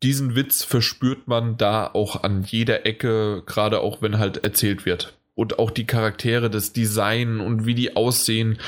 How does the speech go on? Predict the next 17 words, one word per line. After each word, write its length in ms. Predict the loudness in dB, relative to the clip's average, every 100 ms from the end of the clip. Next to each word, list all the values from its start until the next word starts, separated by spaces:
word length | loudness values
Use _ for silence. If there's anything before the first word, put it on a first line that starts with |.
| -10 -10 -6
sind 320 | 0 2 2
schon 260 | 0 0 2
sehr, 260 | 2 2 2
sehr 240 | 2 0
freakig. 720 | -2 0 0 0 0 0 -2
Und, 540 | 0 0 0 0 0 0
ähm, 800 | 0 0 -2 -2 -2 -2 -6 -6
man 280 | -2 0 0
hätte 320 | 0 0 0
es 260 | 2 0
auch 340 | 2 0 0 -8
quasi, 720 | -4 2 2 2 2 0 -2 -12 -16 -18 -20 _ _ _
äh, 320 | 0 0 0 -4 _ _ _ _ _ _ _ _ _ _ -4
was 220 | -2 0
wär's 220 | 0 0
denn 180 | 0 0
dann? 340 | 0 0 -4